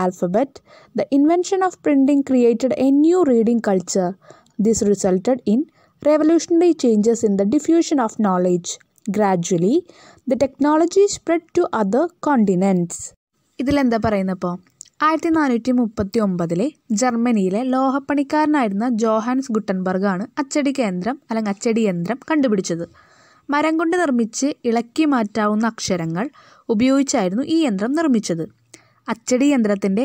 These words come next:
കണ്ടുപിടുത്തം വായനയുടെ പുതിയ ലോകം തുറന്നു. നവോത്ഥാന കാലഘട്ടത്തിൽ എന്ന് പറഞ്ഞാൽ എന്താ, റിനൈസൻസിൻ്റെ പീരീഡിൽ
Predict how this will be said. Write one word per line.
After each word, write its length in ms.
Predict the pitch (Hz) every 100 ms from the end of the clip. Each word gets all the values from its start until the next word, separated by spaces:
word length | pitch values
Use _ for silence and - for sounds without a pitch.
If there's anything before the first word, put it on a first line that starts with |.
| 285
കണ്ടുപിടുത്തം 640 | 240 208 208 185 175 233 302 262
വായനയുടെ 560 | 262 269 277 285 294 320 -
പുതിയ 360 | 311 262 339 381 339
ലോകം 280 | 214 196 254
തുറന്നു. 300 | 285 190 165 - _ _ _ _ _ _ -
നവോത്ഥാന 520 | 277 311 311 320 320 330
കാലഘട്ടത്തിൽ 680 | 302 233 202 196 190 185 208 185 202
എന്ന് 120 | 208
പറഞ്ഞാൽ 180 | 208 202
എന്താ, 100 | 202 208
റിനൈസൻസിൻ്റെ 680 | 196 190 190 190 185 202 240
പീരീഡിൽ 320 | 262 196 170